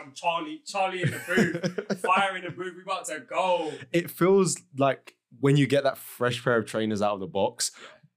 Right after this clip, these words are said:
Speaker 2: and you're running in them for the first time, you're experiencing them for the first time, and they are next level. That's how I feel right now.
Speaker 1: Yeah.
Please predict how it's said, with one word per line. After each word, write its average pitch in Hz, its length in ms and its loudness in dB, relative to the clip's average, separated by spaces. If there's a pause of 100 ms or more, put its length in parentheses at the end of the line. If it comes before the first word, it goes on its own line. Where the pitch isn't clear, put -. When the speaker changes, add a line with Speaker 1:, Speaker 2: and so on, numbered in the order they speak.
(120)
Speaker 2:
and 135 160 6
you're 127 120 6
running 113 300 0
in 113 80 0
them 104 140 -2
for 110 80 -8
the 101 100 -6
first 98 240 -6
time, 98 160 -4
you're 117 160 2
experiencing 123 560 0
them 101 100 0
for 104 120 -8
the 101 80 -2
first 101 240 0
time, 95 260 -2
and 113 220 0
they 120 180 2
are 110 300 2
next 110 340 -4
level. 85 360 -6 (280)
That's 127 160 0
how 110 80 2
I 107 40 0
feel 104 160 -8
right 92 220 -6
now. 90 220 -12 (100)
Speaker 1:
Yeah. 101 140 -12